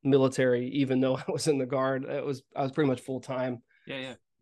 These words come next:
Speaker 1: And I follow him across the drill floor 'cause I was, I was doing a training. And I said, "Sir, just give me a second." And he said, "All right, look, I'm gonna walk across this drill floor. When I'm at the other end, you're gone." And he said, "You got ba-, basically thirty seconds to convince me why I should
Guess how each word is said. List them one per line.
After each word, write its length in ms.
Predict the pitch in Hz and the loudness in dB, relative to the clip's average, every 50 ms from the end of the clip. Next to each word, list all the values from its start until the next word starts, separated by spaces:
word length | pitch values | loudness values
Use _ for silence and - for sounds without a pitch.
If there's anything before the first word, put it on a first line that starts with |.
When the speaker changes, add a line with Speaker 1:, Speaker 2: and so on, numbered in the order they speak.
| _ _ _ _ - | _ _ _ _ 2
Speaker 1:
And 200 | 160 160 151 147 | 4 6 6 6
I 80 | 135 135 | 6 4
follow 380 | 135 - 175 147 170 196 202 | 2 2 4 4 6 6 6
him 160 | 185 185 185 180 | 6 4 4 2
across 420 | 165 - 165 156 156 156 - - | 2 2 4 4 4 2 0 -4
the 120 | - 151 143 | -6 -6 -4
drill 220 | 131 135 131 131 131 | -2 -2 -2 -2 -2
floor 260 | - 139 135 135 131 | -2 -2 -2 -2 -2
'cause 140 | 135 131 127 | -2 -2 0
I 100 | 127 127 | 0 2
was, 340 | 131 131 127 120 - - - - | 2 2 0 -2 -6 -12 -8 -6
I 60 | 127 | -4
was 120 | 127 123 | -4 -2
doing 200 | 123 139 131 131 | 0 2 2 2
a 40 | 127 | 2
training. 500 | - - 127 123 123 120 123 123 127 120 - _ _ _ _ _ _ _ _ _ _ _ - | 0 -2 -2 -2 0 0 -2 -2 -4 -6 -10 _ _ _ _ _ _ _ _ _ _ _ -10
And 140 | 135 131 135 | -6 -6 -4
I 40 | |
said, 240 | 139 - - 131 127 | -4 -2 -2 -2 -2
"Sir, 220 | - - 156 143 131 | 0 2 4 4 4
just 200 | 123 131 127 - | 2 -2 -2 2
give 100 | 147 139 | 2 4
me 80 | 135 | 4
a 60 | 127 | 2
second." 440 | 120 - - 123 120 - 127 117 - - - _ _ _ _ _ _ _ | 0 -2 -4 -6 -6 -6 -10 -12 -12 -14 -18 _ _ _ _ _ _ _
And 100 | - 127 135 | 0 4 4
he 60 | 143 | 4
said, 260 | 135 - 147 131 123 | 4 4 4 4 4
"All 100 | 110 147 151 | 6 6 6
right, 140 | 135 120 | 6 4
look, 220 | 135 139 131 123 - | 4 2 2 0 0
I'm 100 | - 135 | 0 2
gonna 120 | 147 156 151 | 4 4 6
walk 220 | 147 147 147 - | 4 4 2 0
across 340 | 147 - - 139 135 131 - | -4 0 2 2 2 0 -2
this 160 | - 131 - | -8 -10 -8
drill 240 | - 135 131 127 127 | -6 -4 -4 -4 -4
floor. 340 | - - 131 127 104 123 - _ _ _ - | -4 -6 -8 -8 -8 -10 -14 _ _ _ 0
When 120 | 123 131 | 2 4
I'm 100 | 139 147 | 6 6
at 120 | 151 147 151 | 6 6 4
the 120 | 156 147 | 4 6
other 200 | 147 143 139 131 | 6 6 6 6
end, 320 | 135 139 147 147 151 151 147 | 6 6 6 4 2 0 -2
you're 140 | - 139 139 | -2 -2 0
gone." 460 | 123 135 131 127 123 113 101 107 123 - _ _ _ _ - | 2 2 0 0 0 -2 -6 -10 -14 -18 _ _ _ _ 0
And 80 | 127 135 | 2 2
he 80 | 135 | 2
said, 280 | 131 - 143 131 127 127 | 4 4 4 2 4 2
"You 80 | 135 | 2
got 380 | 135 143 139 139 139 135 - - _ _ _ _ _ _ _ _ _ _ _ _ - - _ _ _ _ _ | 2 4 4 4 4 2 0 -2 _ _ _ _ _ _ _ _ _ _ _ _ -20 -20 _ _ _ _ _
ba-, 180 | - 143 156 151 | 0 2 2 4
basically 360 | 143 165 185 - 151 131 135 | 4 2 2 2 0 0 2
thirty 240 | - 156 160 156 139 | 2 4 4 4 2
seconds 460 | 131 - 170 156 151 - 147 127 - | 0 2 2 0 2 2 -2 -2 -2
to 100 | - 131 | -6 -8
convince 360 | 120 127 127 135 147 143 - | -6 -2 2 2 2 2 2
me 100 | 143 135 | 0 0
why 240 | 127 127 127 127 123 | 2 0 0 0 0
I 140 | 123 139 151 | 0 -2 -2
should 340 | 147 - 160 147 127 120 | -4 -4 -6 -6 -6 -6